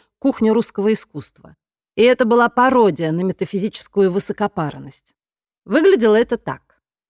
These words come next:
Кухня. На духовке написано «духовка». На полке, закрытой занавесками, «сакраловка». А на полке с крупами, которые не портятся, «нетленка». Но при том, что вроде как одни противостояли другим,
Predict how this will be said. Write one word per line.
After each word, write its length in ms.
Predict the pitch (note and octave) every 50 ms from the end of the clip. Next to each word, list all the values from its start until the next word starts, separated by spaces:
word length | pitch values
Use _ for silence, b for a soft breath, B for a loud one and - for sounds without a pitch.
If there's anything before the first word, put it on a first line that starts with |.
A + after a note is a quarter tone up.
| _ _ _
Кухня. 460 | - D4+ - - - - F#3 G#3 A#3+ - _ _ _ _ _ _ _ _ _
На 140 | - G#3+ G#3+
духовке 440 | F#3 A3+ A3 - C#4+ D#4+ - - C4+
написано 600 | B3+ A#3 G#3 - E3 D3+ - - D#3+ D3+ D3 C#3 _ -
«духовка». 680 | F3+ B3 D4 - - D#3 D#3 - - - D#3 D3 - _ _ _ _ _ _ _ _ _ _ -
На 160 | F#3 G#3 G#3+
полке, 440 | - - F#3 F3 F3+ E3+ - A#3 A#3
закрытой 460 | G3+ A#3+ A#3+ - C4 C4 B3 - A#3+
занавесками, 760 | G#3+ B3 B3 B3 B3 A#3+ A#3+ A#3 - - - A#3 A#3 A#3 A3+ - _ _ _ _ _
«сакраловка». 880 | - - A#3+ A#3 - G#3+ G3 F#3 E3 D#3 C#3+ C3+ - - - C#3+ C#3+ - _ _ _ _ _ _ _ _ _ _ _ _
А 100 | - F#3+
на 140 | G3 G#3 G#3
полке 340 | - A3 A3+ A3+ A3 - A3
с 100 | - -
крупами, 560 | - A#3 - D#4+ - - A#3+ F#3+ D#3+ D3 D3+ -
которые 320 | F3+ F3 - F#3+ F3+ F3+
не 100 | G3 G#3
портятся, 640 | - - F3 D#3 D3+ - - C3+ - - - D3+ D3 _ _ _ _ _
«нетленка». 840 | E3 F#3+ A3 A3+ - - F3 D#3+ D#3+ D3+ C#3+ C#3 - _ C#3+ C3 - _ _ _ _ _ _ _ _ _ _ _ _ _ _ _ _ _ _ _
Но 180 | - G3+ A3+ A#3
при 160 | - C4 C#4+
том, 200 | - C#4 B3 G#3+
что 200 | G3 - - G#3
вроде 300 | G3 A3+ A#3+ A3+ F#3 G#3+
как 220 | - A3 G#3+ - A3+
одни 340 | A3+ G3 F#3+ A#3 A#3+ A3
противостояли 720 | E3 - E3 D#3 - F3+ E3+ - - G3+ F#3+ F#3+ F#3 F3 F3+
другим, 460 | D#3+ F#3 G3+ G3+ G3 C4+ E4 F#4+